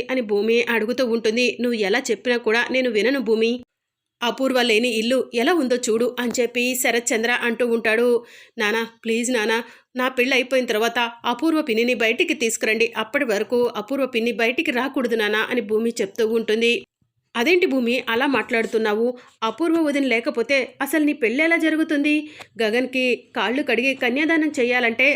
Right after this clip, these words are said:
అన్నయ్య పక్కన అపూర్వ వదిన ఉండాలి కదా" అని మీరా చెప్తూ ఉంటుంది. "అయ్యో అత్తయ్య, మీకు అసలు ఏమీ తెలీదు, తెలియకుండా అలా మాట్లాడతారేంటి?" అని చెప్పి భూమి అంటూ ఉంటుంది. "నేను మరీ అంత అమాయకురాలిని కాదులే భూమి" అని మీరా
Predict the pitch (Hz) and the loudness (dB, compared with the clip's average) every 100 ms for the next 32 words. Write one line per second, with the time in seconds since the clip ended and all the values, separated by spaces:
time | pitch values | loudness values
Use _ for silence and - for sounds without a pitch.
0 | - 220 240 320 277 240 247 262 247 - | 0 -2 0 0 -2 -2 0 -2 -4 -6
1 | 220 339 339 330 254 262 240 247 330 320 | -4 0 0 2 0 0 0 0 0 0
2 | 285 285 277 277 240 226 233 233 - 247 | 0 -2 -2 -2 0 0 0 -4 -4 -2
3 | 226 226 220 233 233 - - - - 226 | -2 -2 0 0 0 -4 -16 -20 -8 -4
4 | 233 233 262 254 254 294 269 - 254 285 | 0 0 0 -2 0 0 0 -2 -6 -4
5 | 294 294 269 233 269 381 349 254 262 247 | -2 -4 -2 0 2 4 4 0 0 -2
6 | 240 - 220 269 277 233 247 233 262 311 | -4 -4 -4 -2 -4 -2 -2 0 2 2
7 | 277 269 247 254 247 233 247 247 240 233 | 0 -2 -2 0 0 0 0 -2 -4 -2
8 | 226 247 220 214 226 233 240 226 220 240 | -2 -2 -4 -2 0 0 0 -2 0 0
9 | 233 233 226 240 233 - - - 302 311 | 0 0 0 0 -2 -4 -18 -4 0 2
10 | 269 226 330 330 285 285 254 240 247 359 | 0 0 -2 -2 -4 -2 -2 -2 0 0
11 | 370 359 320 302 269 226 302 311 233 233 | 2 2 2 -2 -2 0 2 0 2 0
12 | 240 262 269 262 240 220 | 0 0 0 0 2 2